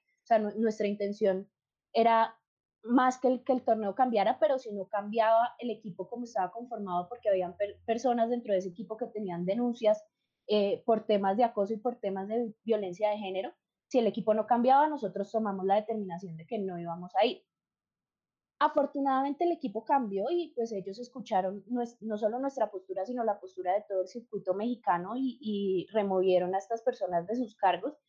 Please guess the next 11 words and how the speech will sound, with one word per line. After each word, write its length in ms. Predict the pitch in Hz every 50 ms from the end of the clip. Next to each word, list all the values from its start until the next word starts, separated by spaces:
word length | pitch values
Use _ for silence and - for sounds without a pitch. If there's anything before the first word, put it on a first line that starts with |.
| _ _ _ _ -
que 100 | 240 220
creo 160 | - 240 202 185
que 120 | 208 196
también 360 | - 240 233 220 196 185 185 -
fue 120 | 226 220
muy 200 | 226 247 254 247
significativo 960 | - 277 254 254 247 240 240 247 220 - 202 170 - - 202 190 185 185 185 185
para 280 | 233 240 240 214 - -
todos. 400 | - 190 185 190 214 339 - - _ _ _ _ _ _ _ _ _ _ _ _ -
Y 160 | 269 269 -
también 540 | - 233 226 226 214 226 214 208 202 190 -